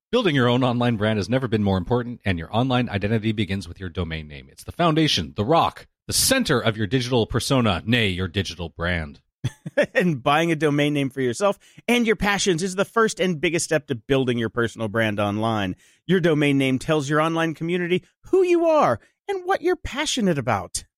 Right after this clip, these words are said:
Speaker 1: Web hosts and websites evolve as their brand website and hosting needs change. Keeping their domain separate from hosting gives users flexibility to choose the right platform for their business. No one wants to be stuck with a solution that doesn't meet their needs.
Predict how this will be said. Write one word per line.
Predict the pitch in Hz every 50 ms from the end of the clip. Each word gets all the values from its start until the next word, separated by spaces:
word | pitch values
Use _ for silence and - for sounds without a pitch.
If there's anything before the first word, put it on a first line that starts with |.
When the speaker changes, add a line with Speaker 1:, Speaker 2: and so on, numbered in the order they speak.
| _ _ _ _ _
Speaker 1:
Web | - 110 110 95
hosts | 98 107 139 147 - -
and | 123 107
websites | 120 127 127 - 151 151 147 -
evolve | 143 123 - 147 165 185 185 170
as | 165 147
their | 143 151 127
brand | 135 160 180 185 175
website | 165 170 170 160 - 180 175 131
and | 135 160 160 135
hosting | 92 110 123 - - 135 120 107
needs | 98 101 107 - -
change. | - - - 95 92 90 85 73 - - -
Keeping | - 90 - - 85 82
their | 82
domain | 76 90 87 92 98 95
separate | - - 123 123 - - 113
from | - - 117 98
hosting | 127 147 - - - 151 143
gives | 123 123 104 87 104
users | 107 104 101 90 82
flexibility | - - 110 - - - 92 101 110 123 131 127 107
to | 92
choose | - - - 120 117 104
the | 101
right | 82 104 127 - -
platform | - 117 113 - - 123 117 113 107
for | - 117
their | 113 113
business. | 107 131 139 - - 101 80 - - -
No | 92 92 101 107
one | 110 95
wants | 92 98 98 - -
to | 101
be | 95 92
stuck | - - 113 110 - -
with | 104 -
a | 98
solution | - - 113 117 - - 127 113
that | 113 104
doesn't | - 110 104 113 80 82
meet | 101 117 - _
their | - 104 101
needs. | 98 95 101 117 151 196 196 185 -